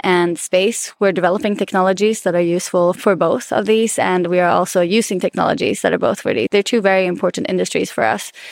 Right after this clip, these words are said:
On the space side, we just had a presentation about our air-breathing rocket engine that will be fueled by hydrogen. So this one is already in development, in the design, and we're starting to move into the manufacturing phase and developing the first prototype for next year.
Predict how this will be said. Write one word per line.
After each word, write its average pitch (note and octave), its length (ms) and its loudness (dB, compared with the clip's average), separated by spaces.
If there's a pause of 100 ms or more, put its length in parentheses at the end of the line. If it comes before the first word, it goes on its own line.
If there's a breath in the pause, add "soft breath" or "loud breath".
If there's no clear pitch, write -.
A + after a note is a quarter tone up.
(180 loud breath)
On G#3 160 2
the G#3 80 2
space G#3+ 320 0
side, F#3 540 2
we F#3+ 240 2
just G3+ 200 -2
had G3 180 2
a F3+ 200 0
presentation G3 580 0
about F3 340 0
our F3+ 120 0
air-breathing F3+ 720 0
rocket G3 280 -2
engine B3+ 380 0 (400 loud breath)
that F#3 260 -2
will F#3 140 4
be F3+ 420 2
fueled F3+ 320 -2
by F3+ 120 0
hydrogen. G3+ 560 0
So - 160 -2
this F#3+ 200 0
one F#3 200 0
is F3 480 0
already F#3 480 0
in F#3+ 240 -2
development, G3+ 560 0
in G3 140 0
the F#3 80 4
design, F#3 420 0
and F3+ 100 0
we're E3+ 60 0
starting F3 360 0
to F3+ 360 2
move G3+ 160 2
into F#3+ 240 2
the F3+ 40 2
manufacturing F3+ 680 0
phase G#3 400 0
and F3+ 160 2
developing F3 400 2
the F3+ 80 0
first F3+ 260 -2
prototype F3+ 520 0
for - 120 -4
next F3+ 240 -4
year. G#3 160 2